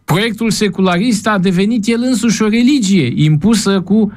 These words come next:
fervoare religioasă. El își însușește toate caracteristice-, uh, caracteristicile unei religii, inclusiv judecata inchizitorială și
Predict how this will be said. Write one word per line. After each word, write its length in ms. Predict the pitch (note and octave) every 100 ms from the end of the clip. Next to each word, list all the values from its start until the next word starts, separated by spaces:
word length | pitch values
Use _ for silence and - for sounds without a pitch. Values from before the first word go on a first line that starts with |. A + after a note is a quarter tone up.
| - _
fervoare 720 | - E3+ C#3+ F#3+ G#3 F#3+ G3
religioasă. 680 | E3+ D#3+ F3+ E3+ F3 F3+ D3+
El 140 | D3 F3
își 180 | E3+ F3+
însușește 600 | D#3 D3+ C3 F3 F3 D#3+
toate 300 | E3+ E3+ E3
caracteristice-, 960 | D3 D3 C#3 D3+ E3+ E3+ D3+ D#3 D3
uh, 600 | - - - - - D3
caracteristicile 760 | C#3 D3 B2+ E3+ E3 E3 - D3+
unei 200 | C#3+ C3+
religii, 400 | C3 F3+ E3+ F#3
inclusiv 420 | E3+ E3+ D3 F#3+
judecata 680 | D#3 E3 C#3 C#3+ F3 F3+ E3+
inchizitorială 920 | E3 D#3 E3 C#3 C#3+ C#3 C3 F3+ F#3
și 340 | E3 - G3+